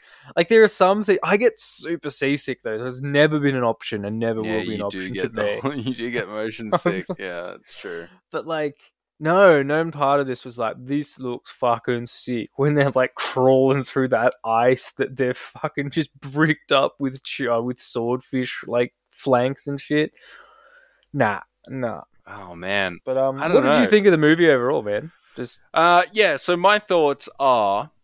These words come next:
Speaker 2: it, at first I was like, "All right, this could have been an hour and a half."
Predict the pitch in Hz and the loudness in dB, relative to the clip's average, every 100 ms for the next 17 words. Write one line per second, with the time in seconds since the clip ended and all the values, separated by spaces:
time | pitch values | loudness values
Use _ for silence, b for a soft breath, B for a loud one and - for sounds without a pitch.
0 | _ - 151 147 - _ _ _ _ - | _ -2 2 2 0 _ _ _ _ -2
1 | 170 - 214 240 262 220 190 175 165 156 | -2 0 2 4 2 0 0 0 0 2
2 | 147 139 - _ _ 147 127 107 - 135 | 2 2 -8 _ _ 2 4 4 0 -6
3 | - - 143 120 123 120 113 110 107 110 | -4 -4 -2 -2 -2 -2 -2 -6 -8 -6
4 | 104 104 101 95 92 65 90 | -4 -4 -4 -6 -6 -6 -8